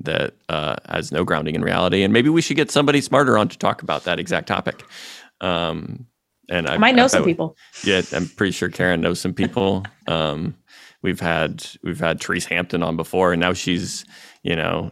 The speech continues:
Speaker 1: and back in a consulting role. Maybe she'd actually come on and give us some, some actual
Speaker 2: Oh.
Speaker 1: like, hot takes. Now that she's moved on from P G P, some hot takes.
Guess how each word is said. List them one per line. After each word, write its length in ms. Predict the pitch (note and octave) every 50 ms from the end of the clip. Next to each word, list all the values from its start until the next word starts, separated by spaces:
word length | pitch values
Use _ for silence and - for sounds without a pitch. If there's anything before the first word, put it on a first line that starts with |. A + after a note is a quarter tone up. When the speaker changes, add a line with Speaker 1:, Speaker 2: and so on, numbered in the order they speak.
| _
Speaker 1:
and 320 | - - F2 E2 D#2+ - -
back 200 | G2 F#2 F2+ -
in 60 | G2+
a 60 | F2 E2+
consulting 500 | - F2 D#2+ - F2 F2+ F#2 - G2+ F2
role. 180 | D2+ D2+ D#2+ E2+
Maybe 220 | D#2+ E2 F2+ F2+
she'd 220 | E2 - - F2 F2
actually 260 | F2 F2 - - F2
come 220 | F2 - F2+ F2
on 160 | F2 E2+ E2+ E2+
and 120 | E2+ F2
give 140 | - E2+ F2
us 140 | E2 - -
some, 400 | - - D#2+ E2+ - - - - _ - - - _
some 220 | - - - - - -
actual 380 | - - - - F3 C2+ C#2 -
Speaker 2:
Oh. 20 | -
Speaker 1:
like, 380 | - - - - - - -
hot 260 | - - G2+ F2+ -
takes. 560 | - - E2 F2 G#2+ - - - - - - _ _ _ _ _ _ - - - - - _ _ _ -
Now 80 | - E2+
that 100 | F2 -
she's 180 | - E2+ E2 E2
moved 200 | E2+ D#2+ D2+ E2+
on 120 | E2+ E2+
from 180 | F2 - E2 E2
P 120 | - E2+ E2+
G 140 | E2 E2 D#2
P, 280 | - - F#2+ F#2+ F#2+ -
some 200 | - - - -
hot 320 | - - - A#2+ - -
takes. 520 | - - A2+ B2 - - - - - -